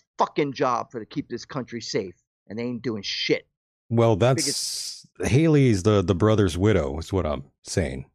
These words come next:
Speaker 2: You know,
Speaker 1: Could-,
Speaker 2: they're, it's a very disgusting
Speaker 1: couldn't care.
Speaker 2: family. I
Speaker 1: Couldn't
Speaker 2: mean,
Speaker 1: care
Speaker 2: I mean,
Speaker 1: less.
Speaker 2: it's, it's a pretty, you know, it's a trailer trash sort of issue, you know.
Speaker 1: Yeah, well, it's
Speaker 2: It's a
Speaker 1: about
Speaker 2: white,
Speaker 1: as
Speaker 2: it's a
Speaker 1: good as
Speaker 2: white
Speaker 1: all,
Speaker 2: trash,
Speaker 1: eh, eh,
Speaker 2: it's a white trash
Speaker 1: about as
Speaker 2: issue, you know.
Speaker 1: good as,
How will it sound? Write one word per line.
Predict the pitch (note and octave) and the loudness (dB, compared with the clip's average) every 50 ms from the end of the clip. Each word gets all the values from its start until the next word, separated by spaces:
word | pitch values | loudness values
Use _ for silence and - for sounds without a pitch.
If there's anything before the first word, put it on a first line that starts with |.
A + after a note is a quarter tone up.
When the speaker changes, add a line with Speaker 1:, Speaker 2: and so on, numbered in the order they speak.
| _ - | _ -14
Speaker 2:
You | - E2 - _ _ _ _ _ - | -14 -14 -14 _ _ _ _ _ -8
know, | - C#3 | -6 -4
Speaker 1:
Could-, | E3 E3+ | -2 -4
Speaker 2:
they're, | - - | -4 -6
it's | - - - | -2 0 0
a | G#2 | 2
very | F2+ F#2 A#2 A#2+ A#2 A2+ G#2+ | 4 4 4 4 4 4 4
disgusting | F2+ F2 - - - A#2 A2 - - G#3 F#2 F2 | 2 0 -2 0 2 2 2 4 4 2 2 2
Speaker 1:
couldn't | - - | 0 0
care. | G#2 F2 - F2 | 2 2 2 0
Speaker 2:
family. | D2+ C#2 C2+ C2 - - _ _ _ - - - _ _ _ - | 0 -4 -6 -10 -12 -16 _ _ _ -20 -20 -20 _ _ _ 0
I | A2 | 2
Speaker 1:
Couldn't | A2 A#2 A#2+ | 4 4 4
Speaker 2:
mean, | B2+ A2+ | 4 2
Speaker 1:
care | - E3 D3+ B2+ | 2 2 4 4
Speaker 2:
I | |
mean, | B2+ B2 B2 A#2+ | 4 6 6 4
Speaker 1:
less. | A#2+ A#2 B2 B2+ | 4 4 4 2
Speaker 2:
it's, | - - C3+ | 2 2 2
it's | C3+ C3+ - | 2 2 0
a | A#2+ | -2
pretty, | G2 - - D#3+ F3 F3 E3 D#3 | -2 0 2 2 4 4 4 4
you | C#3+ C#3 B2+ | 4 4 4
know, | A#2 G#2 G2 F#2 F2 - - _ _ _ _ _ _ _ _ - | 4 2 2 0 -2 -4 -10 _ _ _ _ _ _ _ _ -6
it's | E3+ C#3 - | -2 -2 -2
a | - | 0
trailer | - - F#3+ D#3+ D3 C#3+ C#3 C3 | 2 4 4 6 6 6 4 4
trash | - - B2+ C3 C3 C3 B2+ - - - | 4 4 4 4 4 4 2 0 0 0
sort | - A#2+ A#2 A2+ | 2 4 4 4
of | F#2+ G2 | 4 4
issue, | G2+ - - - F#2+ | 2 2 0 0 0
you | F#2+ F#2+ F#2+ | 0 0 0
know. | G2 F#2+ - _ _ _ _ _ _ _ _ - | -2 -4 -8 _ _ _ _ _ _ _ _ -6
Speaker 1:
Yeah, | A#3+ A3+ E3 - | -6 -6 -6 -6
well, | D#3 F3+ G3+ | -6 -4 -4
it's | G3 - F3+ | -4 -2 0
Speaker 2:
It's | D3+ C3+ E3+ | 2 2 4
a | E3+ | 4
Speaker 1:
about | E3+ E3+ | 6 4
Speaker 2:
white, | F3 E3+ | 4 4
Speaker 1:
as | C3+ - | 2 2
Speaker 2:
it's | D#3 E3 | 2 4
a | E3 | 4
Speaker 1:
good | D#3+ | 4
as | D#3+ | 6
Speaker 2:
white | F#3+ F#3+ D#3 | 4 4 4
Speaker 1:
all, | D3+ | 4
Speaker 2:
trash, | D#3 D3 C#3+ D3 D3+ D3 - - | 4 6 6 4 2 2 2 0
Speaker 1:
eh, | D#3+ | -2
eh, | - - _ _ _ - | -2 -4 _ _ _ -4
Speaker 2:
it's | - B3 | -2 0
a | F3 | 2
white | C#3+ D#3 D3+ | 2 2 2
trash | - - C#3 B2+ C3 D#3+ | 2 4 4 4 4 4
Speaker 1:
about | |
as | D#3+ B2+ | 4 2
Speaker 2:
issue, | A2+ - - A2+ A#2+ C#3 C#3 - | 2 2 0 0 0 0 -2 -2
you | A2 G#2 | -2 0
know. | G#2 G#2 A2+ C3 - _ _ _ _ _ _ _ _ - | 0 0 0 -2 -4 _ _ _ _ _ _ _ _ 0
Speaker 1:
good | E3 D#3+ | 0 0
as, | D#3+ C3 A#2 | 0 -2 -2